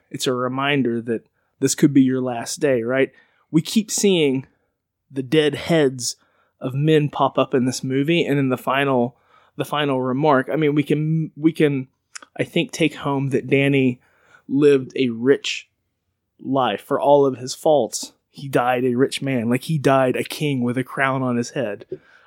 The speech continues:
Uh, I think, I think that is, like, a really powerful symbol for the, the attitude and kind of the swagger that, that these rogues present.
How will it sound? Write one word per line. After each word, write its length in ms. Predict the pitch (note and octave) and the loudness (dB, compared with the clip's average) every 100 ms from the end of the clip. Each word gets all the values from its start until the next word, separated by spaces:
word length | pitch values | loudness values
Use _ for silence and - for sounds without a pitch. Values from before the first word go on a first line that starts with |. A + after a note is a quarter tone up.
| - | -10
Uh, 300 | C3+ B2 A2 - | -6 -6 -6 -6
I 80 | |
think, 400 | C#3+ F3+ - - _ _ _ - | -2 -2 -2 -12 _ _ _ -8
I 80 | |
think 240 | C3 E3+ A#2 | 0 0 2
that 280 | C#3+ C#3 - | 0 0 -2
is, 180 | B2+ B2 | -6 -4
like, 140 | B2 | -2
a 60 | A#2 | 0
really 280 | A#2+ B2 A#2+ | 0 0 0
powerful 460 | A#2+ A2+ A2 A2+ | -2 -2 -2 -4
symbol 460 | A2 B2+ G#2 F#2+ - _ - - - | 0 2 2 -2 -12 _ -20 -20 2
for 520 | C#3 B2 A2+ G#2 - _ _ _ - - _ | 4 4 2 -2 -8 _ _ _ -20 -20 _
the, 420 | B2+ C3 A#2+ A2+ A#2 | -4 0 2 0 0
the 200 | B2 - | 0 -2
attitude 840 | A#2+ B2 B2+ - D3 B2+ B2 A2+ - _ _ _ - | -4 -2 -2 -2 2 4 4 2 -4 _ _ _ -6
and 520 | C#3 B2 B2 A#2 A#2+ - _ | -2 -2 -2 -4 -6 -8 _
kind 180 | - D3 | -2 0
of 80 | A#2+ | 0
the 60 | |
swagger 760 | A#2 - - B2 B2 A#2 A2 - - | 0 0 2 2 0 -2 -4 -6 -6
that, 280 | C3 A2+ - _ _ _ _ | 0 0 -2 _ _ _ _
that 140 | A2 - | -6 0
these 200 | B2+ A2+ | 0 2
rogues 580 | B2 A#2+ A2 A2+ - - _ _ _ _ | 0 0 -2 -6 -10 -12 _ _ _ _
present. 500 | - A#2 A#2 G2 - | -4 -2 -2 -6 -8